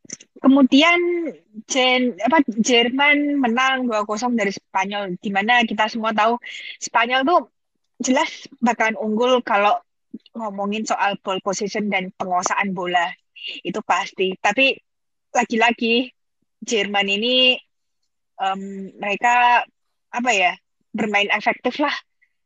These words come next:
Em, kalau ada peluang langsung lah gitu loh. Dan ini dimanfaatkan dengan baik oleh Clara Bull. Clara Bull ini sebenarnya agak sedikit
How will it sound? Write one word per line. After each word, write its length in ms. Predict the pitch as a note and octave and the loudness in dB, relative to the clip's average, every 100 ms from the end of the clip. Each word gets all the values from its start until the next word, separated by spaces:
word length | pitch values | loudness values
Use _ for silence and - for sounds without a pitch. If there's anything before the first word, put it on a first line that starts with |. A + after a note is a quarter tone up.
| - | -8
Em, 540 | F#3 G3 F#3+ G3 F#3+ | -4 -2 -4 -8 -10
kalau 180 | - G3+ G3 | -2 0 0
ada 100 | G3 | -4
peluang 340 | G#3+ A#3+ B3 A#3+ | -2 0 0 -2
langsung 400 | G3 A3+ A#3+ A3+ | -4 -4 -2 -2
lah 120 | A3 - | -2 -2
gitu 240 | G3+ - | -4 -4
loh. 160 | G3+ F#3+ F3 E3 - _ _ _ _ _ _ _ _ _ _ - | -4 -4 -4 -8 -14 _ _ _ _ _ _ _ _ _ _ -8
Dan 320 | F#3+ F#3 F3 | -6 -6 -8
ini 560 | G3+ A#3 B3 B3+ A#3+ - | -6 -2 0 0 -2 -4
dimanfaatkan 960 | A3 G3+ G3 G3 F#3 G3 - G3 G3 G3 | -6 -2 -2 0 0 0 0 0 0 -4
dengan 480 | G3 F#3+ F#3+ F#3+ F#3 | -2 0 -2 -2 0
baik 320 | F3 G#3 G3+ - _ - | 2 0 -2 -10 _ 0
oleh 1120 | F#3 F3+ F3+ F3+ F3+ F#3+ G#3+ G#3 G#3 G#3 G#3 G#3 - _ _ - | 4 4 4 0 -2 2 4 6 6 6 4 2 -8 _ _ -4
Clara 320 | G#3+ G3 G3 | 0 2 0
Bull. 320 | - A#3 A#3+ A#3 | 0 0 2 0
Clara 240 | A#3 A3 A3 | 2 2 2
Bull 320 | A3+ C4 C4 | 0 -2 0
ini 240 | D4 D4+ B3+ _ _ | 0 0 0 _ _
sebenarnya 480 | A3 A#3+ G#3+ A#3+ C#4+ - _ _ _ _ - | -4 -2 0 2 0 0 _ _ _ _ -6
agak 320 | B3+ - - | -4 -4 -6
sedikit 400 | - - B3 B3 | -10 -8 -4 -4